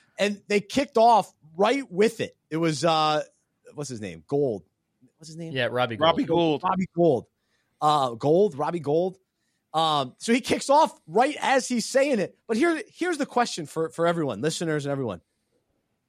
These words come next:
Speaker 1: This is still a thing? Let's get ready to rumble? I mean, this has been a twenty, thirty year saying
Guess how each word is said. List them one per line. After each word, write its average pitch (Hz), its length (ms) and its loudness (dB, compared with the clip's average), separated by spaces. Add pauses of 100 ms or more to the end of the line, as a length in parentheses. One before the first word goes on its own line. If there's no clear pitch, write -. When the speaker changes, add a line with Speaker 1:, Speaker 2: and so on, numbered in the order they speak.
Speaker 1:
This 277 200 0
is 440 140 -2
still 294 460 2
a 240 60 4
thing? 285 580 -2 (560)
Let's 196 340 -2
get 285 260 -2
ready 202 420 0
to - 200 -4
rumble? 175 760 -2 (420)
I 233 80 0
mean, 226 120 2
this 294 200 -2
has 311 120 -4
been 233 200 0
a 180 140 0
twenty, 247 580 -2
thirty 262 600 0
year 214 760 2 (340)
saying 240 760 -2